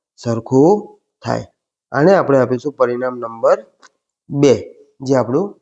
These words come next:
માગ્યા મુજબ સાબિત થયું છે, બરોબર. અને બીજું શું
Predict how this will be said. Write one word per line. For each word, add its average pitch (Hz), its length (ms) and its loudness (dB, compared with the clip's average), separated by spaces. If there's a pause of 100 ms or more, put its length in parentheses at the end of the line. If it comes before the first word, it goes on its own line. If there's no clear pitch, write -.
(140)
માગ્યા 131 320 2
મુજબ 117 240 0 (120)
સાબિત 127 360 0
થયું 104 260 -20
છે, - 80 -20 (960)
બરોબર. 151 320 2 (2500)
અને 175 180 6 (640)
બીજું 165 340 4
શું 262 120 4